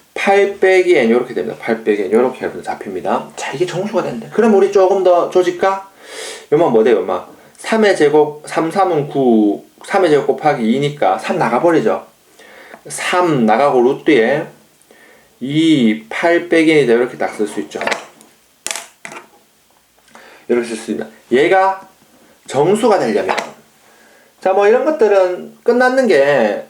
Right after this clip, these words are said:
잡아내면, 이게 어차피 이 루트 안에 껴서 이까지 뽑아냈으면 그냥 넣으면 돼. N 일 넣고 이 넣고 삼 넣고 다 넣으면 돼. 근데 조금 더 간지나게 잡는 게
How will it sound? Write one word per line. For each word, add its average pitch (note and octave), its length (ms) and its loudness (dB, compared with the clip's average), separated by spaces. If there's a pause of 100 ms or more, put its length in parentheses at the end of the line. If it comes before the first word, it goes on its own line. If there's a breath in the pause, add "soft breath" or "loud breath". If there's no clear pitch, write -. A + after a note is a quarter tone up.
(120)
잡아내면, G#3+ 500 2
이게 G3 300 2
어차피 G#3 640 0
이 G#3 160 4
루트 A3 260 2
안에 A#3+ 160 2
껴서 A3+ 220 0
이까지 C#4+ 460 0
뽑아냈으면 A#3 460 2
그냥 G#3+ 420 0
넣으면 A3+ 320 2
돼. E3 180 2
N A3 80 2
일 A3 160 4
넣고 A3+ 340 0
이 F3 140 0
넣고 G3+ 240 2
삼 F#3 200 -2
넣고 F#3+ 200 0
다 D3 140 0
넣으면 F#3 360 0
돼. A#2+ 200 2
근데 F3 240 -2
조금 F#3+ 320 2
더 F3+ 160 0
간지나게 D#3 520 0
잡는 A#2+ 340 -2
게 F#2+ 440 0